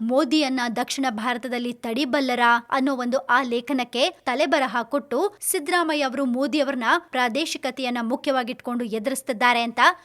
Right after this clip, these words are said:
ವಿಶ್ಲೇಷಿಸಿದ್ರು. ಇದನ್ನ ಈಗ ಟ್ವೀಟ್ ಮೂಲಕ ಖಂಡಿಸಿರುವ ಸಿ ಟಿ ರವಿ ಅವರು, "ಇದ್ಯಾವ ರೀತಿಯ ಪತ್ರಿಕಾ ಧರ್ಮ?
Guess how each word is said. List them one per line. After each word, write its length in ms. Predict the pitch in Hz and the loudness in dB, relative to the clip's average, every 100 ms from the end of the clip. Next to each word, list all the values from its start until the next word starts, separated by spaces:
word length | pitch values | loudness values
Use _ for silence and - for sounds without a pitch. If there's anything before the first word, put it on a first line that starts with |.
| - | -8
ವಿಶ್ಲೇಷಿಸಿದ್ರು. 1000 | 254 269 254 254 262 262 214 247 - _ | -6 -4 -2 -2 -4 -6 -4 -6 -8 _
ಇದನ್ನ 300 | 381 466 403 - | -2 0 0 2
ಈಗ 240 | 381 277 269 | 2 4 2
ಟ್ವೀಟ್ 440 | 339 - 392 453 349 | 2 -4 -4 -2 0
ಮೂಲಕ 320 | 330 285 285 | 0 0 -2
ಖಂಡಿಸಿರುವ 640 | 277 285 269 277 277 247 240 | -4 -2 -2 -2 -4 -4 -4
ಸಿ 240 | - 277 | -2 -4
ಟಿ 140 | 262 | -4
ರವಿ 280 | 220 220 254 | -6 -2 0
ಅವರು, 400 | 262 226 285 403 302 | 0 2 -2 -2 -4
"ಇದ್ಯಾವ 420 | 247 220 240 359 | -4 0 0 0
ರೀತಿಯ 340 | 370 320 285 269 | 0 0 -2 -2
ಪತ್ರಿಕಾ 480 | 247 220 240 254 | -4 -6 -4 -2
ಧರ್ಮ? 300 | 240 233 233 | -2 -2 0